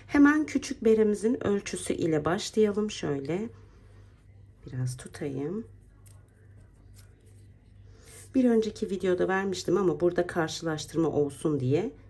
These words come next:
şöyle elimle düzelterek bakalım. Yirmi iki santim. Boy kısmına hemen bakalım. Tepe noktasından.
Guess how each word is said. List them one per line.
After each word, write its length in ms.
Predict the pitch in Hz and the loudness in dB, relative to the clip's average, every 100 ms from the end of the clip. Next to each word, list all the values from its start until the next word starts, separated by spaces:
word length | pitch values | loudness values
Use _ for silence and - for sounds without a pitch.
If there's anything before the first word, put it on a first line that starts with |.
| - - - - | -20 -20 -20 -20
şöyle 360 | - - 160 143 | -14 -6 -4 -4
elimle 520 | - - 156 147 143 | -4 -4 -4 -4 -4
düzelterek 800 | 151 - 143 127 - 135 165 - | -8 -6 -4 -4 -4 -6 -6 -6
bakalım. 500 | 135 - 131 160 262 - - - - - | -8 -4 -2 -2 -4 -8 -20 -20 -20 -8
Yirmi 380 | 277 285 311 311 | 2 4 6 6
iki 280 | - - 302 | 4 0 -2
santim. 720 | - 294 277 277 - 277 330 - - - - - - - - - - - - - - - - - - | 0 2 4 4 4 4 4 -6 -20 -20 -20 -20 -20 -20 -20 -20 -20 -20 -20 -20 -20 -20 -20 -20 -2
Boy 240 | 214 226 226 | 2 2 0
kısmına 500 | 196 - 165 160 165 | -4 -6 -6 -4 -4
hemen 440 | 165 151 147 143 | -4 -4 -4 -4
bakalım. 680 | 139 - 139 135 151 196 - - - - - - _ _ - - - - - - - - - - | -8 -8 -8 -6 -6 -6 -8 -16 -20 -20 -20 -20 _ _ -20 -20 -20 -20 -20 -20 -20 -20 -20 -20
Tepe 360 | - - 156 135 | -18 -16 -10 -6
noktasından. 840 | 127 127 127 - 131 127 131 160 | -6 -6 -12 -8 -4 -2 -2 -6